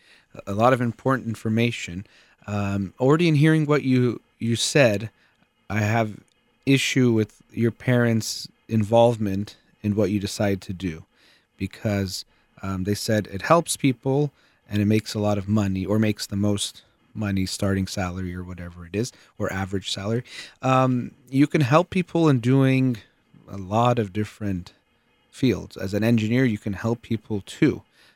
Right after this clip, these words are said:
Now, as a doctor, you might help them more on a interactive one-on-one basis, and it really, you know, that does help. But an engineer can help things and makes the society better and safer and lots of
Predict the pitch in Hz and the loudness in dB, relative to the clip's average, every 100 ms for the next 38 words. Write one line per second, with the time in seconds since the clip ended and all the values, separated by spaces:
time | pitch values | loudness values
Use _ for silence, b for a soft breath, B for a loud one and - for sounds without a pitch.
0 | _ 110 104 104 95 92 117 135 - 120 | _ -2 0 0 -2 -2 0 0 -4 -4
1 | 110 104 104 - 117 110 - 101 101 107 | -2 -2 -4 -4 -4 -4 -6 -6 -2 0
2 | 107 104 b b b _ - 92 95 90 | 0 -2 b b b _ -10 -4 -2 -4
3 | 87 - 110 104 104 113 - 107 95 98 | -6 -6 -2 2 2 0 -2 -6 -4 -4
4 | 98 95 95 95 90 104 104 - 98 95 | -2 -2 -4 -6 -2 -2 -2 -4 -8 -8
5 | 90 95 92 92 87 - 87 85 87 _ | -10 -8 -6 -8 -12 -14 -18 -16 -20 _
6 | 95 - 101 - - 147 120 b b b | -10 -6 -6 -2 0 2 0 b b b
7 | _ - 113 110 113 107 110 113 107 104 | _ -4 0 2 2 0 0 0 0 -6
8 | 95 107 104 _ _ _ - - 104 98 | -6 -6 -8 _ _ _ -12 -4 -4 -2
9 | 98 95 101 101 - - - 104 - 92 | -4 -2 -2 -4 -8 -14 -8 -6 -4 -4
10 | - 101 104 101 98 98 101 101 90 90 | -2 -2 0 -4 -4 -2 -2 -2 -4 -6
11 | 101 98 - 95 92 87 90 101 - 90 | -2 -2 -2 -4 -4 -2 -2 -2 -6 -10